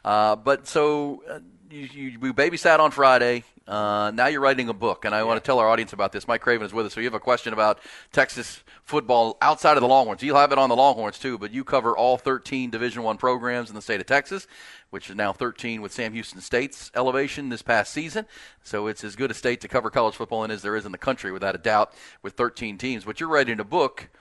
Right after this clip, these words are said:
Speaker 1: based on that whole premise, right? A, t-, a coffee table book?
Speaker 2: Yeah, a coffee table book with Texas Monthly. Uh, they're gonna kinda design it and print it. I'm, I'm writing it and getting the photos done. Um, so basically what, what I wanted to do was, I felt like last year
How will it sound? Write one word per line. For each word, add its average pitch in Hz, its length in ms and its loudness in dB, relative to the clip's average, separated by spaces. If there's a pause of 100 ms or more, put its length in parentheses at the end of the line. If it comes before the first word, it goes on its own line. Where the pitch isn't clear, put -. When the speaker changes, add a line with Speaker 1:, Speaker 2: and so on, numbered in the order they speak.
(340)
Speaker 1:
based 127 320 -2
on 120 140 0
that 117 160 2
whole 110 100 -4
premise, 143 380 -4
right? 110 240 -2
A, 104 160 -2
t-, - 220 -10
a - 120 -6
coffee - 360 -4
table 151 280 -2
book? 160 300 -8
Speaker 2:
Yeah, 127 200 -6
a 151 60 -20
coffee 165 300 -4
table 151 340 -10
book 143 340 -6
with 131 160 -12
Texas 127 360 -12
Monthly. 120 560 -12
Uh, 104 240 -10
they're 110 140 -10
gonna 104 260 -14 (340)
kinda 101 200 -18
design 101 440 -14
it 101 160 -16
and - 80 -20
print 104 240 -16
it. 98 160 -12
I'm, 92 180 -16
I'm 101 140 -20
writing 92 300 -16
it 95 60 -20
and 90 120 -20
getting 95 180 -18
the 92 60 -20
photos 90 560 -16
done. 90 460 -16 (100)
Um, 87 460 -18 (180)
so 185 160 -12
basically 214 360 -6
what, 143 240 -8
what 160 160 -6
I 160 140 -2
wanted 175 280 -10
to 117 80 -14
do 113 340 -10
was, 101 220 -10
I 131 140 -10
felt 220 280 -10
like 165 180 -6
last 135 440 -8
year 101 420 -12